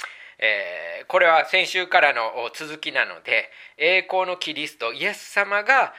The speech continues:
語っておられますね。じゃあ誰に対して？えー、えー、まあ、ヨハネに書き記せなんですけれども、誰に対してなのか。「エペソにある教会の御使いに書き送れ」。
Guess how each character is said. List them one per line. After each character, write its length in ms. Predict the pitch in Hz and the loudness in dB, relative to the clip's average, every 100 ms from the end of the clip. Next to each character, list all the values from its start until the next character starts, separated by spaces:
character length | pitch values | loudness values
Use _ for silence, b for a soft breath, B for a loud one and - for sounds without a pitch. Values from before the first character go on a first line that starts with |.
| B | B
語 200 | - - | -6 -2
っ 140 | 107 - | -2 0
て 220 | 107 98 | 0 0
お 80 | 113 | -2
ら 100 | 107 | -6
れ 80 | 90 | -6
ま 100 | 92 | -12
す 100 | - | -18
ね。 220 | 156 208 - _ B B | -12 -12 -12 _ B B
じ 80 | 147 | -6
ゃ 20 | |
あ 20 | 143 | 0
誰 240 | 254 285 | 4 4
に 140 | 185 - | 0 -2
対 240 | 120 90 | -2 -2
し 120 | - | -8
て？ 200 | - - - _ B B B - | -14 -14 -16 _ B B B 2
え 340 | 120 113 - | 4 2 0
ー、 140 | - 147 | -2 -2
え 20 | |
ー、 80 | 131 | 0
ま 100 | 135 | -4
あ、 80 | B B | B B
ヨ 120 | 160 | -4
ハ 120 | 165 151 | 0 0
ネ 100 | 165 | 0
に 140 | 214 | -4
書 80 | 160 | -6
き 100 | - | -6
記 240 | - 180 175 | -8 -8 -2
せ 200 | 147 127 | 0 2
な 160 | 131 135 | 2 0
ん 100 | 123 | -2
で 60 | |
す 100 | - | -8
け 100 | - | -2
れ 120 | 123 123 | 0 0
ど 120 | 123 | -2
も、 280 | 170 147 B _ | -4 -4 B _
誰 280 | 180 208 196 | 0 0 0
に 140 | 240 | -6
対 240 | - 131 113 | -6 -4 -4
し 60 | |
て 120 | 104 | -6
な 140 | 95 87 | -8 -10
の 100 | 80 | -14
か。 180 | - - B B | -16 -16 B B
「エ 140 | 165 | -4
ペ 160 | 170 185 | 0 0
ソ 160 | 175 147 | 0 -4
に 160 | 131 | 0
あ 100 | 135 | 0
る 140 | 120 - | -2 -8
教 300 | - 202 196 | -6 -2 -2
会 340 | 190 190 190 196 | 0 0 0 -2
の 240 | 277 277 B _ | -6 -6 B _
御 180 | 131 175 | -12 -12
使 400 | - - 220 208 | -14 -8 -4 -4
い 100 | 208 | -6
に 140 | 240 - | -10 -8
書 100 | - | -8
き 180 | - 98 | -12 -16
送 260 | - 92 | -16 -14
れ」。 160 | - | -12